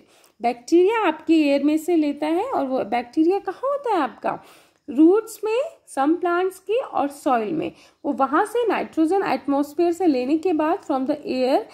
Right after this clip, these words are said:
एयर से लेने के बाद उसका जो है, उसकी फॉर्म को चेंज कर देता है, और ताकि उसको जो है, प्लांट्स यूज़ कर सके। You know what? Then next one is oxygen is the second most plentiful gas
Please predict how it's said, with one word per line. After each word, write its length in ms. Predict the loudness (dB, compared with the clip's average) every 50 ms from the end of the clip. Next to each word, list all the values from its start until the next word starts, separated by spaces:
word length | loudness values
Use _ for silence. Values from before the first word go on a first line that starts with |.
| -20 -20 _ _ -6
एयर 200 | 0 2 2 2
से 180 | 2 2 2 4
लेने 340 | 4 4 4 2 0 0 0
के 160 | 0 0 0
बाद 320 | 0 0 0 0 -2 -2 -4 -8
उसका 280 | -14 -12 -6 -2 0 0
जो 240 | 0 2 0 0 0
है, 140 | 0 -2
उसकी 300 | -2 -4 -6 -4 -4 -4
फॉर्म 300 | -4 -4 -4 -2 -2 -2
को 120 | -2 -2 -4
चेंज 400 | -6 -6 -6 -4 -4 -4 -6 -6
कर 160 | -6 -6 -6
देता 300 | -4 -6 -8 -4 -2 -2
है, 60 | 0
और 140 | 0 0 -2
ताकि 380 | -4 -4 -6 -6 -8 -8 -10 -12
उसको 240 | -12 -10 -8 -8
जो 120 | -6 -4 -2
है, 120 | -2 -4
प्लांट्स 460 | -4 -6 -8 -6 -4 -4 -4 -6 -8
यूज़ 280 | -10 -8 -8 -8 -8 -10
कर 100 | -12 -14
सके। 640 | -14 -14 -16 -16 -16 -16 -16 _ _ _ _ _ _ _ _ _ _ _ _ _ _ _ _ _ _ _ _ _ _
You 60 | 4
know 120 | 6 6 6
what? 320 | 6 4 2 2 0 -2
Then 260 | 0 2 4 4 4
next 280 | 4 2 0 -4 -6 -2
one 160 | 0 0 2
is 140 | 0 0 -4 -6 -4
oxygen 600 | -4 -4 -4 -4 -6 -6 -4 -2 -2 0 0 0
is 80 | 0 -2
the 80 | -4
second 480 | -6 -4 -4 -4 -4 -2 -2 2 4 4
most 260 | 4 4 2 -2 -4
plentiful 480 | -6 -8 -8 -8 -10 -10 -4 -2 -2 -2
gas 420 | -2 -2 -4 -6 -6 -8 -12 -20